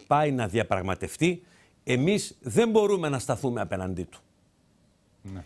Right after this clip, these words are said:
Speaker 1: Είναι πατριωτικό μας καθήκον να είμαστε και να στηρίζουμε τον Έλληνα πρωθυπουργό στη διαπραγμάτευση αυτή. Από την άλλη πλευρά όμως, οφείλουμε να επισημάνουμε στην κυβέρνηση και στον πρωθυπουργό ότι μαξιμαλισμοί,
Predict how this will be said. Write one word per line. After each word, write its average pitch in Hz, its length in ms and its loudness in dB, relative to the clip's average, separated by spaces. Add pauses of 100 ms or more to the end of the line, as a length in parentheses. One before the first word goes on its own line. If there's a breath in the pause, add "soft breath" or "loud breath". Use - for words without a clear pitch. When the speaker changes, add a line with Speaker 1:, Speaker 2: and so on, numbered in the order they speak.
(100)
Speaker 1:
Είναι 147 220 2
πατριωτικό 131 640 2
μας 147 220 -4
καθήκον 165 640 2 (440 soft breath)
να 123 240 2
είμαστε 180 400 2
και 156 140 -2
να 131 80 -2
στηρίζουμε 165 580 0
τον 131 240 0
Έλληνα 170 260 2
πρωθυπουργό 123 760 0 (260 soft breath)
στη - 180 -8
διαπραγμάτευση 101 800 -2
αυτή. 76 280 -14 (960 soft breath)
Από - 220 -12
την 107 180 -4
άλλη 165 200 2
πλευρά 117 340 0
όμως, 147 340 -2
οφείλουμε 147 440 -2
να 123 100 0
επισημάνουμε 117 640 -2
στην 101 180 -8
κυβέρνηση 101 520 -4
και 90 100 -10
στον 90 160 -10
πρωθυπουργό 82 640 -6 (640 soft breath)
ότι 110 320 -2
μαξιμαλισμοί, 120 920 -2